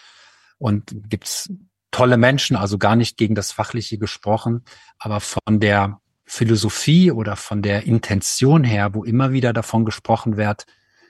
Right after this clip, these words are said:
wird, wie wichtig es doch ist, Stress zu reduzieren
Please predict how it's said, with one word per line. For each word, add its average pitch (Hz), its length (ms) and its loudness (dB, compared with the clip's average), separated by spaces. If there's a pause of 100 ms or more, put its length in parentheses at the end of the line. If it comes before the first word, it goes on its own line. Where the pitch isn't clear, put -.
(100)
wird, 113 180 0
wie 104 260 2
wichtig 151 400 2
es 120 200 -4
doch - 240 -4
ist, - 440 2 (460)
Stress - 400 -2
zu 110 120 -2
reduzieren 135 760 0